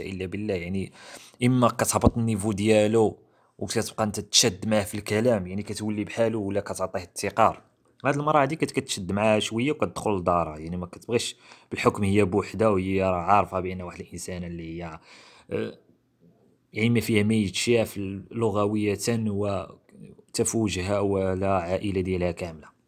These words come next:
فهنايا الجيران الآخرين كانوا ها كيهبطوا، يعني كي-، كلشي كي-، كيخاف على راسو، كيعطيوها اتساع. آه، ما داروش بها شي شكاية اللي كانت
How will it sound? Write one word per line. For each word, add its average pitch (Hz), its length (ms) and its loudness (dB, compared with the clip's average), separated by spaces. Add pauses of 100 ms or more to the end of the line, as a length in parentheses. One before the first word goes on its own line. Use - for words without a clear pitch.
(1800)
فهنايا 165 720 2 (200)
الجيران 131 440 4
الآخرين 147 680 2 (120)
كانوا 104 240 0
ها 107 40 0
كيهبطوا، 104 640 -2 (320)
يعني 92 140 -6
كي-، 95 200 -6
كلشي - 360 -6
كي-، 90 380 -2
كيخاف 90 360 -8
على 85 200 0
راسو، 87 240 -2
كيعطيوها 85 400 -4
اتساع. 107 640 0 (1500)
آه، 104 320 4
ما 113 120 4
داروش 120 340 2
بها 110 180 2
شي 98 120 -4
شكاية 117 760 2 (680)
اللي 104 500 0
كانت 98 460 -4